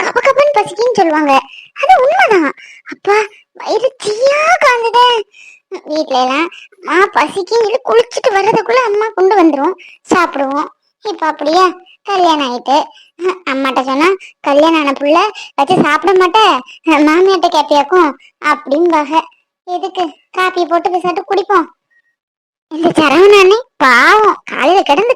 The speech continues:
கத்து கத்துன்னு கத்துவான். இதனாலயே அவனுக்கு எனக்கு சண்டை தான் வரும். ம், அவன் தான் நம்ம வீட்லயே சீக்கிரம் எந்திரிப்பான். அஞ்சு மணிக்கே எந்திரிச்சு, ஆறு, ஏழு மணிக்குள்ள குளிச்சு, பிற எட்டரை மணிக்கு பசிக்காதா என்ன?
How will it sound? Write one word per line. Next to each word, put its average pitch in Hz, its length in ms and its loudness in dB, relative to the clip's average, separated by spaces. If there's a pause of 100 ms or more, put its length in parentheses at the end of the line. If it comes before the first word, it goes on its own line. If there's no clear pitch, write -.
கத்து 330 220 0
கத்துன்னு 539 340 0
கத்துவான். 427 460 2 (400)
இதனாலயே 254 380 2
அவனுக்கு 370 400 2
எனக்கு 381 280 4
சண்டை 370 280 4
தான் 427 160 2
வரும். 311 260 0 (380)
ம், 285 300 -10 (300)
அவன் 220 240 -10
தான் 339 180 2
நம்ம 330 180 4
வீட்லயே 262 340 2
சீக்கிரம் 320 460 0
எந்திரிப்பான். 254 360 -2 (340)
அஞ்சு 277 300 0
மணிக்கே 233 320 -4
எந்திரிச்சு, 370 600 2
ஆறு, 247 320 0
ஏழு 233 240 0
மணிக்குள்ள 285 280 -2 (100)
குளிச்சு, 440 480 2 (400)
பிற 311 200 0
எட்டரை 349 300 0
மணிக்கு 339 240 0 (100)
பசிக்காதா 381 500 0
என்ன? 294 320 2